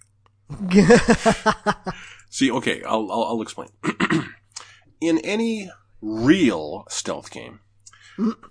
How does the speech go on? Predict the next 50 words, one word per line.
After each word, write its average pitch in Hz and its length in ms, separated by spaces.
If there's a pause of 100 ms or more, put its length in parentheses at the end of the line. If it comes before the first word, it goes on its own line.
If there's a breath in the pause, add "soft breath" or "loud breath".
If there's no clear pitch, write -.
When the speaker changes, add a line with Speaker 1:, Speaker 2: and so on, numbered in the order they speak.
(320)
Speaker 2:
The, 113 460
uh, 104 240
staying 151 400
hidden 107 680
gives 110 300
the - 80
player 95 320
power 92 420
and 87 140
agency 80 720
to 95 220
make 95 220
choices 82 640
and 87 280
gives 101 200
them 98 120
power 90 380
over 82 320
to - 140
def-, 95 180
in 101 80
order 90 220
to 92 120
defeat - 280
their 65 120
enemies. 76 360 (800 loud breath)
In 113 420
Stealth 170 440 (120)
Inc, 139 300 (720)
uh, 110 320
it 127 160
doesn't 147 240
give 131 160
you 113 100
any 98 140
power. 82 340
It 95 60
doesn't 117 200
give 113 120
you 101 120
any 90 140
options. 80 460
All 110 200
it 98 120
gives 98 240
you 98 200
is 90 200
you 92 80
don't 85 180
die. - 360